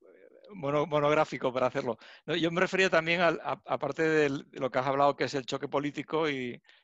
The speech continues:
y social. Eh, por ejemplo, antes, me acuerdo, al principio de la Comunidad de Madrid estaban Leguina y Gallardón, que se, se peleaban, vamos, no peleaban, sino se confrontaban en, en la asamblea,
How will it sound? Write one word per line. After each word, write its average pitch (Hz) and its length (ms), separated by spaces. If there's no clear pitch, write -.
y 127 80
social. 147 460
Eh, 127 120
por 143 100
ejemplo, 147 300
antes, 156 280
me 143 180
acuerdo, 151 260
al 131 80
principio 139 440
de 139 160
la 139 100
Comunidad 139 300
de 147 60
Madrid 143 280
estaban 143 380
Leguina 139 340
y 151 40
Gallardón, 147 540
que 123 160
se, 127 380
se - 220
peleaban, 143 800
vamos, 131 300
no 127 100
peleaban, 143 420
sino 123 300
se 127 120
confrontaban 139 760
en, 139 240
en 131 300
la 135 60
asamblea, 147 500